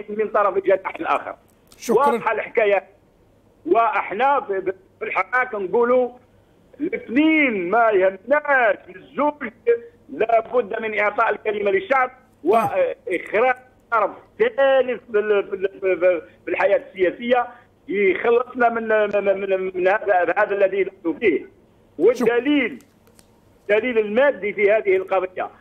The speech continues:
Speaker 1: أن النظام الآن عنده ست سنين من الحراك الآن، تقريبًا ست سنين، ونساو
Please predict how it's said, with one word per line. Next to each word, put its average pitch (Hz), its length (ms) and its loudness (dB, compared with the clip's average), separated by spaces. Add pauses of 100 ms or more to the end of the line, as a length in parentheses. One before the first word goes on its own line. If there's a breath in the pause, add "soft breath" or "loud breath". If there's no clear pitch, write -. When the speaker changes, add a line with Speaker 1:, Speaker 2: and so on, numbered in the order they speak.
(240 soft breath)
Speaker 1:
أن 220 120 -2
النظام 220 500 2
الآن 208 120 -4 (440)
عنده 214 320 0 (320)
ست 269 320 -2 (100)
سنين 247 520 0 (100)
من 202 240 -4
الحراك 196 340 2 (100)
الآن، 170 280 -4
تقريبًا 165 420 -2
ست - 240 -10
سنين، 285 320 0 (580)
ونساو 190 1700 0